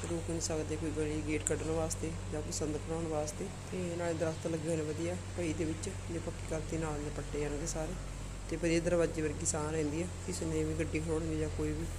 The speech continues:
ਕੋਈ ਇਕੱਠ ਵੱਠ ਹੁੰਦਾ ਤਾਂ ਸਾਰੇ ਨੂੰ ਸੰਦ ਵਾਲੇ ਇੱਥੇ ਖੜਾ ਹੋ ਜਾਂਦਾ ਆ ਕੇ। ਤੇ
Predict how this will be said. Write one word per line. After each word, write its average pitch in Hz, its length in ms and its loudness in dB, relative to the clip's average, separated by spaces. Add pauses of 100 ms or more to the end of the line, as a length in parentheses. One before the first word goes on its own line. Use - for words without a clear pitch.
(420)
ਕੋਈ 170 100 -2
ਇਕੱਠ 165 260 0
ਵੱਠ 151 140 2 (120)
ਹੁੰਦਾ 156 220 0 (180)
ਤਾਂ 165 80 -2
ਸਾਰੇ 151 280 2
ਨੂੰ 165 80 -2
ਸੰਦ 160 240 0
ਵਾਲੇ 156 140 2
ਇੱਥੇ 165 140 -2
ਖੜਾ 156 180 -2
ਹੋ 165 60 0
ਜਾਂਦਾ 151 200 0
ਆ 143 40 0
ਕੇ। - 180 -6 (600)
ਤੇ 175 60 -6